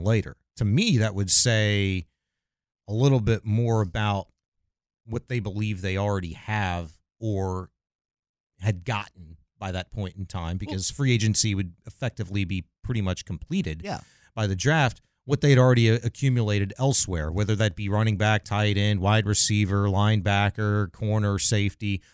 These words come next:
Speaker 1: all of those things, they've m-, met those needs. Um, was the G M, by the way, that you were, uh, referencing, which said, "Look, you fill the holes in free agency and draft for the future,"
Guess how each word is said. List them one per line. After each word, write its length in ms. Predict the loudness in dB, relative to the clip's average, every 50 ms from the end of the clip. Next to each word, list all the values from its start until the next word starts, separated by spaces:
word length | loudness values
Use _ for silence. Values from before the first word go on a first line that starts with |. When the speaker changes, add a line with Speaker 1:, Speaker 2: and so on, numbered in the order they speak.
| _ _
Speaker 1:
all 200 | 2 4 4 6
of 80 | 6 4
those 220 | 4 2 2 0 2
things, 400 | 2 4 4 6 4 4 2 -2 -4 -12 -10
they've 460 | 0 2 4 4 4 2 -2 -6 -12 -10 -10
m-, 120 | -10 -10 -10 _ _ _ _ _ _ _ -2
met 360 | 0 4 4 4 4 4 2 -4
those 380 | -2 -2 0 0 0 -2 -2 0
needs. 580 | 2 2 2 2 0 -4 -4 -2 -2 -2 -2 _ _ _ _ _ _ _ _ _ _ _ _
Um, 520 | -6 -4 -4 -2 -2 -4 -4 -6 -6 -8 -12 _ _ _ _ _ _ _ _ _ _ _ _ _ _ _ _ _ _ _ _ _ -4
was 240 | 2 4 4 4
the 100 | 4 4
G 300 | 2 2 2 0 2 2
M, 160 | 2 2 4 4
by 180 | 4 4 4 2
the 100 | 0 0
way, 200 | 0 0 0 0
that 160 | 0 -2 -2
you 140 | -2 0 0
were, 280 | 0 0 0 0 0
uh, 240 | 0 2 2 0 0
referencing, 840 | 0 0 0 0 0 -2 -4 -4 -4 -2 0 0 0 0 0 -2 -4 -8 -12 _ _ _ _ _ _ _ _ -6
which 280 | -4 -4 -2 -2 -2
said, 280 | 0 0 0 0 0 -2
"Look, 260 | 0 2 2 2 0
you 100 | -4 -6
fill 260 | -4 -2 0 2 2 2
the 120 | 2 0
holes 300 | 0 0 0 0 0 0
in 80 | -2 -2
free 260 | -4 -4 -4 -2 0
agency 600 | 0 0 0 0 -2 -2 0 0 0 0 2 2
and 240 | 0 0 -2 -4 -6 -10 -4
draft 340 | -2 0 0 0 -2 -6
for 120 | -10 -8 -6
the 80 | -6 -6
future," 480 | -4 -4 -4 -2 -2 -4 -6 -8 -8